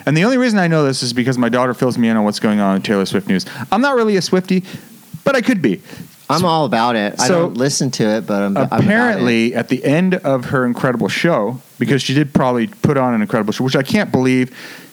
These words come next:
Speaker 1: ten, like, ten shows in a row or
Speaker 2: Three and a half
Speaker 1: fi-,
Speaker 2: hours per night.
Speaker 1: five shows. That's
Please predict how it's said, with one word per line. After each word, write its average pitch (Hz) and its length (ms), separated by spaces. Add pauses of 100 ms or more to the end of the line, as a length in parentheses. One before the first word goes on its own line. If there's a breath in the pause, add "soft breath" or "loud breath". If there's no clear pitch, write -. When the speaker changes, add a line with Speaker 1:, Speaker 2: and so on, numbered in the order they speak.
(320 loud breath)
Speaker 1:
ten, 180 200
like, 147 200
ten 180 240
shows 160 320
in 143 60
a 127 40
row 127 100
or 123 80
Speaker 2:
Three 202 120
and 185 80
a 165 80
half 151 180
Speaker 1:
fi-, 151 60
Speaker 2:
hours 135 340
per 151 240
night. 113 280
Speaker 1:
five 156 380
shows. 151 220
That's 180 240